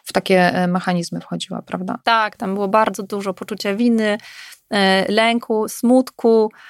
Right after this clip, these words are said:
Speaker 2: który potem też zdałam sobie sprawę, że bardzo głęboko ukryłam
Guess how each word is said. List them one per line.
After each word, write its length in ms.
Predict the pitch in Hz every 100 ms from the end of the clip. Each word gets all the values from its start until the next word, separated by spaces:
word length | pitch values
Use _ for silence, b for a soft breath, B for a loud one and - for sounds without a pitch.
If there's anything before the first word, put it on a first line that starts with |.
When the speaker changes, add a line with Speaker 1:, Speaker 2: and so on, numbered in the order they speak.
| B B -
Speaker 2:
który 320 | - 196 185
potem 300 | - 190 190
też 440 | 190 - - -
zdałam 440 | - - - 185 185
sobie 180 | 196 190
sprawę, 300 | - 196 196
że 80 |
bardzo 320 | 196 208 196 196
głęboko 360 | 190 196 190
ukryłam 560 | 180 - 254 214 180